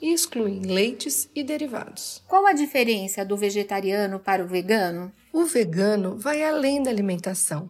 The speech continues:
Speaker 1: pois também não utiliza peças de vestuário que são originárias de animais e não utiliza produtos de higiene, limpeza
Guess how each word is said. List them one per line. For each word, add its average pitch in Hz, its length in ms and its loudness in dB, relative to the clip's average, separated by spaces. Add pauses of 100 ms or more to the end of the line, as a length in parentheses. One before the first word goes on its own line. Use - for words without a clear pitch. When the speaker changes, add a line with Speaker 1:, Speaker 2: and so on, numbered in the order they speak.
(360)
Speaker 1:
pois 196 280 -2
também 208 400 2
não 302 240 0
utiliza 208 500 -2
peças 240 640 -2
de 214 140 -6
vestuário 185 920 -2
que 262 120 -8
são 320 260 0
originárias 208 760 0
de 220 80 0
animais 202 640 -2 (280)
e 277 80 0
não 302 300 4
utiliza 208 760 -2
produtos 240 600 -4
de 185 100 -6
higiene, 180 640 -2 (180)
limpeza 208 680 -2